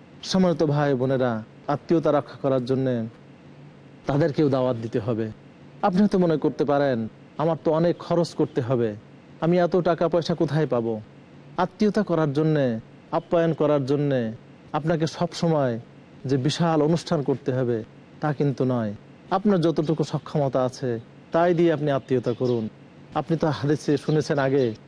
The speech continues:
যে যারা আত্মীয়তা করে তাদের রিজিক বেড়ে যায়।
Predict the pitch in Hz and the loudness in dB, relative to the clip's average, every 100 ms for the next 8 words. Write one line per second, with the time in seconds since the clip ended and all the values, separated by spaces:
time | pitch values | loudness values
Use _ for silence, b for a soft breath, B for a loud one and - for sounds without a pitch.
0 | - - - 135 151 180 208 190 - 190 | -20 -20 -6 -2 2 2 4 2 2 0
1 | 175 180 170 165 147 117 110 - - - | 2 0 2 2 2 0 -4 -14 -20 -10
2 | - 190 202 185 156 165 190 151 180 202 | 0 2 4 4 2 2 2 4 4 4
3 | 170 135 110 | 4 2 0